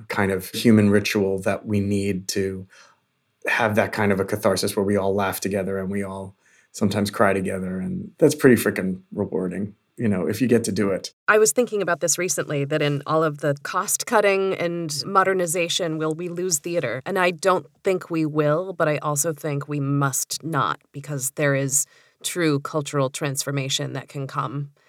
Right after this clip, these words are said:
Speaker 2: in the theater, that can't come from any other genre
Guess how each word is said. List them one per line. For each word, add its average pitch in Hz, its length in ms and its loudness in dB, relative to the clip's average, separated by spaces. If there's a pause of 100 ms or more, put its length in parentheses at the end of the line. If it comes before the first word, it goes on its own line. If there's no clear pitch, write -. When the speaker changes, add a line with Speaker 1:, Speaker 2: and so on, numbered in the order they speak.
(360)
Speaker 2:
in 135 480 -4 (220)
the 143 100 -2
theater, 143 500 -8 (240)
that - 220 -6
can't 156 380 -8
come 147 300 0
from 139 280 -2
any 147 220 -2
other 135 240 0
genre 139 460 2